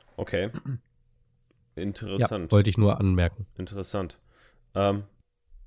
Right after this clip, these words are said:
Speaker 1: stimmt, und als zweiten Film, den ich noch gesehen habe, ähm, ist der Film, über den wir uns, glaub ich, schon einmal, äh, unterhalten haben. Ich mein sogar im Podcast, oder wo du
Speaker 2: Mhm.
Speaker 1: gesagt hast, der sieht aus, als könnte er schöne, schöne Aufnahmen haben.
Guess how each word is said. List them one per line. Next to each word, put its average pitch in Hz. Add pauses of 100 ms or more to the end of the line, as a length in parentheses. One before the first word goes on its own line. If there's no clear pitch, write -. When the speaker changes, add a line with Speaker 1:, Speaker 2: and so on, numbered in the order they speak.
(240)
Speaker 1:
stimmt, -
und 92
als 92
zweiten 117
Film, 117
den 107
ich 104
noch 110
gesehen 101
habe, 82 (140)
ähm, 85 (1300)
ist -
der 98
Film, 120
über 95
den 104
wir 113
uns, -
glaub 101
ich, 107
schon -
einmal, 101
äh, 80
unterhalten 95
haben. 135 (100)
Ich -
mein 117
sogar 117
im 110
Podcast, - (540)
oder 101
wo 107
du 104
Speaker 2:
Mhm. 101
Speaker 1:
gesagt 110
hast, -
der 107
sieht 101
aus, 107
als -
könnte 107
er 98
schöne, 101
schöne -
Aufnahmen 117
haben. 120